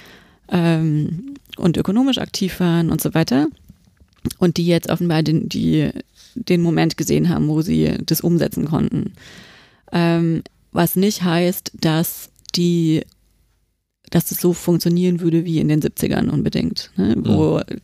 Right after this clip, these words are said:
Speaker 1: klar, also wo tatsächlich in Lateinamerika mehrere Militärputsche und Diktaturen, ähm,
Speaker 2: Mhm.
Speaker 1: sich vollzogen haben. Und, ähm, ich würde sagen, mh, das hat sich so ein bisschen geändert. Also die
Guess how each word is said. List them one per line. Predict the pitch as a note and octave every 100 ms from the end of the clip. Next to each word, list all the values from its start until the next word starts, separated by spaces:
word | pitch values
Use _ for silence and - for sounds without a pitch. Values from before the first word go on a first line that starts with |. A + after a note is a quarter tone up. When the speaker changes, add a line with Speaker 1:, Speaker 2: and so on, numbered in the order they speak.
| -
Speaker 1:
klar, | - - - - _ -
also | - - D#3+
wo | E3
tatsächlich | D#3 E3 E3 E3 -
in |
Lateinamerika | D3+ D3+ D3 D3 E3
mehrere | D3+ D#3+ D#3 D#3 D3+ - - - - -
Militärputsche | D3+ - E3 E3 D3+
und | D3+
Diktaturen, | - - D#3 - F#3 D#3+ D#3 D3
ähm, | - D#3 C#3+
Speaker 2:
Mhm. | B2 A#2+ D3+ - - - _ _ _ _ _ _ - - -
Speaker 1:
sich | D#3 D3+
vollzogen | D3+ D3+ - D#3 D3+
haben. | E3+ -
Und, | D#3 D#3 - - - - - - -
ähm, | - F3+ D#3+ D3+
ich | - -
würde | G3 F#3
sagen, | E3+ E3 E3+ E3 - - _ _ _ _ _ _ _ _ _ _ _ _ _ _ _ _ _ _
mh, | F3+ F3 E3+ D#3+ -
das | - E3 -
hat | F3+
sich | F3
so | E3+
ein |
bisschen | D#3+ - F#3 E3+
geändert. | D#3+ - D#3+ C#3+ C3+ -
Also | D#3 D#3+ D#3+
die | E3 D#3 D#3